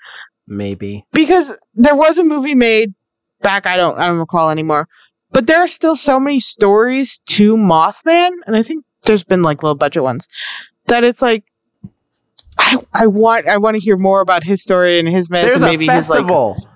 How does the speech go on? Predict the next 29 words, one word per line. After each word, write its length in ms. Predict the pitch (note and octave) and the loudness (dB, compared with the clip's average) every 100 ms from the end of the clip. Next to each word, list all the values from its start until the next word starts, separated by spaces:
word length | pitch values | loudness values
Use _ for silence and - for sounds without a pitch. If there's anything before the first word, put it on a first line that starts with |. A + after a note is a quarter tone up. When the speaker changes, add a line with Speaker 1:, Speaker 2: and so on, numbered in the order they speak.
| _ | _
Speaker 2:
era. 320 | - D#3 D#3+ G3+ | -2 0 0 0
Speaker 1:
and 300 | C4+ C4+ A3+ | 0 2 2
museum. 640 | G#3 F3+ A3 B3+ G#3 D#3+ | 2 2 0 2 0 2
Speaker 2:
Yeah. 340 | C4 B4+ - F3+ E5+ C#5+ - C#5 C5+ B4+ - | 2 2 0 -2 -4 -6 -8 -12 -18 -10 -8
Speaker 1:
<laughs> 80 | C#3+ _ - | -8 _ -6
Mothman. 680 | G3+ F#3+ - D#3+ D3+ - - _ | -2 -2 -4 -4 -2 -2 -4 _
Speaker 2:
Dude, 360 | F#4+ A4+ C4 - _ _ - | 4 4 2 -6 _ _ 0
take 300 | F4 G#4+ - | 2 2 2
a 160 | F#4 | 0
look 320 | D#4 D#4 F4+ - | 2 2 2 0
at 140 | B3+ A#3+ | -2 0
the 100 | A#3+ | 0
statue 500 | - B3+ C4 E4 D4+ | 0 0 0 0 0
for 120 | C4 | 2
Mothman, 540 | F#3+ F#3 G#3+ C#4 D4 B3+ | 2 2 0 -2 -2 0
both 240 | F#3 F#3+ | 0 0
of 120 | C#4 | 0
you. 240 | D#4+ F#4+ G4+ _ _ _ _ _ | 2 2 0 _ _ _ _ _
He's 260 | G3 B3 A#3+ | 2 2 4
made 200 | D#4 E4+ | 4 4
out 100 | D#4 | 2
of 80 | A#3+ | 0
steel. 540 | - A#3 C4 F4 G4 _ _ _ _ - | -2 0 4 2 0 _ _ _ _ 0
They 200 | C4 D4 | 2 4
gave 260 | F4+ F4+ | 2 2
him, 480 | D#4 C4+ A#3+ G#3+ G#3 _ _ _ _ _ _ | 2 2 2 0 -8 _ _ _ _ _ _
like, 320 | - G3 F#3+ | 0 0 0
an 100 | F3+ - | -4 -4
ass. 560 | F3+ F3 G#2+ - - | -2 -2 -2 -6 -14